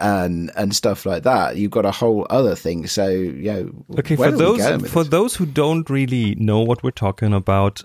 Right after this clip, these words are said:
Speaker 2: um, let me get a drone and show you. So I have this Wi-Fi drone. It's, it's tiny. It fits on the palm of your hand. I have this remote control.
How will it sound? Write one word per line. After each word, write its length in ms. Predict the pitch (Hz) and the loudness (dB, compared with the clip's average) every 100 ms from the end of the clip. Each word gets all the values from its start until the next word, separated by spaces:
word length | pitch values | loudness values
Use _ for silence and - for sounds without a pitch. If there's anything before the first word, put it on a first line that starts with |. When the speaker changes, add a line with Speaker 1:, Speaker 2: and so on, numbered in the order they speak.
| - | -6
Speaker 2:
um, 500 | 92 90 98 98 104 - - _ | -2 0 -2 -2 -6 -8 -20 _
let 140 | 110 160 | 0 2
me 120 | 220 | 2
get 380 | 131 110 - - _ | 2 0 -2 -14 _
a 80 | 110 | -4
drone 640 | 101 98 92 92 98 101 - _ _ _ _ - | -2 0 0 0 0 -2 -6 _ _ _ _ -2
and 460 | 104 98 98 95 _ _ _ _ _ _ | 0 2 0 -4 _ _ _ _ _ _
show 460 | - - 117 101 107 | -10 -2 2 2 2
you. 340 | 87 85 82 - _ _ _ | -2 -6 -6 -14 _ _ _
So 140 | - 190 | -2 2
I 120 | 185 | 2
have 120 | 220 | 2
this 140 | 190 | 0
Wi-Fi 300 | - 165 190 | 0 0 2
drone. 280 | 170 170 175 | 2 2 2
It's, 300 | 156 147 - | 0 -4 -8
it's 320 | 208 - - | -6 -6 -8
tiny. 380 | - 165 185 190 | -6 -2 2 2
It 80 | 185 | 2
fits 200 | 180 165 | -2 -4
on 80 | 165 | -4
the 80 | 160 | -6
palm 300 | - 165 165 | -4 -4 -2
of 80 | 156 | -2
your 100 | 151 | -2
hand. 260 | 165 160 | 0 2
I 60 | 147 | 2
have 80 | 151 | 2
this 180 | 156 135 | 0 0
remote 360 | 147 147 202 | 2 4 2
control. 600 | - 160 - 120 139 185 | 0 -2 0 0 2 -2